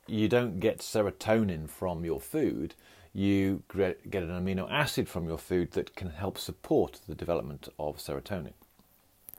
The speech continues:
Now, what is clear from the,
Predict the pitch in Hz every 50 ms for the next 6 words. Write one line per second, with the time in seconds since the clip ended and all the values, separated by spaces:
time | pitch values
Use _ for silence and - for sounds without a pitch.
0 | - _ - - _ - - - - - - - - - - - - - - 113
1 | 107 107 110 123 147 139 117 120 104 - - - - 120 123 120 117 107 92 -
2 | - - 95 95 92 92 90 87 90 - - - _ _ _ _ _ - - -
3 | 92 80 82 90 87 87 87 87 87 87 87 85 78 -